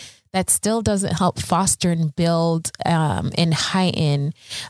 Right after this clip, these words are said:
um, the good that is going on, or, y-, you know, you keep it inside and it's not expressed or communicated towards your spouse. And so then it's like, you're not fully allowing this to-,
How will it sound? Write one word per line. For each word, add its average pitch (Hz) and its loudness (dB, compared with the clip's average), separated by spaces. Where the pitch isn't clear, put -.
um, 156 2
the 170 0
good 175 0
that 147 0
is 165 4
going 147 2
on, 143 2
or, 143 0
y-, - -8
you 165 0
know, 151 2
you 156 2
keep - 0
it 170 2
inside 156 2
and 147 2
it's - 2
not 156 2
expressed - -2
or 160 2
communicated 151 0
towards 160 0
your 147 0
spouse. 165 0
And 180 0
so 170 2
then 160 -2
it's - 2
like, 151 0
you're 190 2
not 175 0
fully 170 2
allowing 170 2
this 151 2
to-, 165 2